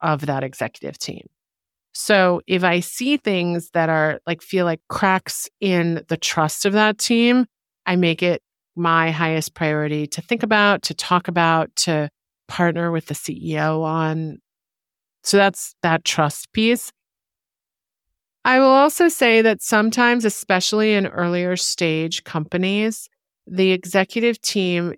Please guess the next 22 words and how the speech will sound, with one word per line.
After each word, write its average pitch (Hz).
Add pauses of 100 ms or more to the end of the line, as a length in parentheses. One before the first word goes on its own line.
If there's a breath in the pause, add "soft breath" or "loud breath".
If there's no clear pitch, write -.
is 165 (480)
collection 196
of 220
people 185
that 165
are 156
there 156
in 170
part - (100)
because 175
of 160
path 151
dependency. - (500)
They're 180
there 185
because, 170
well, 202
I've 185
always 190
been 170
there 165
and 165